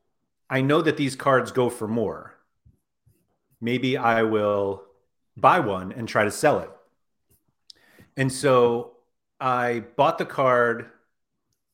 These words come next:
uh, excuse me, for three hundred and seventy-nine dollars, apparently. And the ones, like, around when I bought were, like,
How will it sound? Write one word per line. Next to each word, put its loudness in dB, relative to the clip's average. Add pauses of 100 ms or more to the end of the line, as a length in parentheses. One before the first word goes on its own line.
(140)
uh, -8
excuse -6
me, -4
for -4
three -2
hundred -2
and -6
seventy-nine -4
dollars, -14 (160)
apparently. -16 (920)
And -2
the -2
ones, -4
like, -2
around 0
when 0
I 0
bought -2
were, -2
like, -6